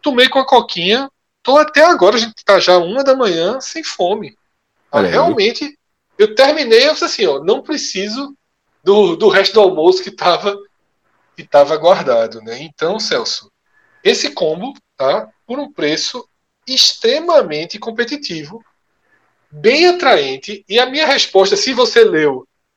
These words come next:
Speaker 1: a,
Speaker 2: <laughs>
Speaker 1: a minha resposta pro grupo, o meu retorno pra, pro pessoal do Temaki Bia foi o seguinte.
Speaker 2: Não foi assim,
Speaker 1: Ganhar,
Speaker 2: né,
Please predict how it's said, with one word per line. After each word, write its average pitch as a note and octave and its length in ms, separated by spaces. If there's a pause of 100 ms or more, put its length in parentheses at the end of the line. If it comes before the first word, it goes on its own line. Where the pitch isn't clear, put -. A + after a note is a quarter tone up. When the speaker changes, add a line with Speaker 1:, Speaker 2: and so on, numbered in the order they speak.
(160)
Speaker 1:
a, C#3 580 (920)
Speaker 2:
<laughs> - 0
Speaker 1:
a C3+ 160
minha C#3+ 180
resposta C#3+ 400
pro B2+ 220
grupo, E3 440 (600)
o D3 60
meu G3+ 180
retorno D#3 600
pra, C3 540
pro C3+ 100
pessoal A#2 640 (640)
do D3 100
Temaki C#3+ 420
Bia C#3+ 220
foi G3+ 100
o A#3+ 40
seguinte. F3 520 (480)
Speaker 2:
Não A2 140
foi C3+ 200
assim, - 180
Speaker 1:
Ganhar, D#4+ 140
Speaker 2:
né, C#4+ 80